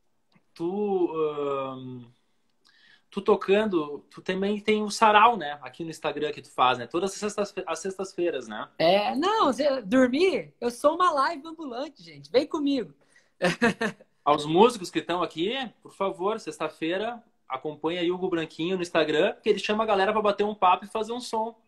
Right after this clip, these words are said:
Speaker 2: Sexta, vinte e uma horas, toda sexta. Tá rolando ainda. Mas é bem legal, porque aparece um monte de gente que eu não conheço, e bata aquela prosa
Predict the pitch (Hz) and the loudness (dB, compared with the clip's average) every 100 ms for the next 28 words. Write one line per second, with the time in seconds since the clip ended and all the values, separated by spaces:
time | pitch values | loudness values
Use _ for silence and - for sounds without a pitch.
0 | _ _ _ - 208 269 - 269 233 277 | _ _ _ -4 0 0 0 -2 -2 -8
1 | - 269 277 196 208 190 - 180 208 - | -8 -8 -6 -4 -4 -6 -10 -14 -12 -12
2 | 175 180 180 - 175 _ - 143 170 165 | -10 -10 -12 -20 -20 _ -6 0 2 2
3 | 151 156 143 139 139 135 _ _ _ - | 0 0 -2 -2 -6 -10 _ _ _ -20
4 | - _ _ _ _ 151 190 226 262 294 | -20 _ _ _ _ 0 2 6 6 8
5 | 294 247 269 - 240 247 247 240 269 277 | 4 2 0 -2 -6 -6 -6 -6 -8 -8
6 | 226 247 - 240 220 - 160 170 233 214 | -10 -10 -8 -8 -8 -10 -6 0 0 0
7 | 190 165 277 233 220 175 180 147 - 175 | -4 -6 -10 -6 -6 -4 -6 -8 -6 -2
8 | 208 202 170 139 131 | 0 0 -2 -8 -20